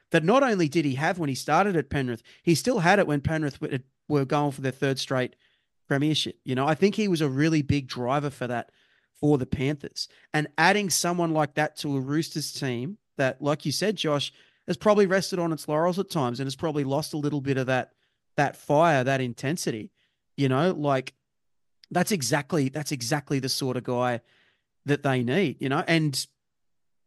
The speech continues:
they can, because they can take it easier with Hargreaves, they're gonna, I'm, I'm, I'm loving the idea of a Collins, Leniu,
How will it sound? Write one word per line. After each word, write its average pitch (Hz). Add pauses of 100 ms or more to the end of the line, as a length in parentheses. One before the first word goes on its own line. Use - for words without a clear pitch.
(140)
they 160
can, -
because 170
they 185
can 156
take 160
it 139
easier 147
with 131 (280)
Hargreaves, 190
they're 151
gonna, 143
I'm, 135
I'm, 135
I'm 135
loving 160
the 156
idea 143
of 123
a 123 (680)
Collins, 156 (260)
Leniu, 135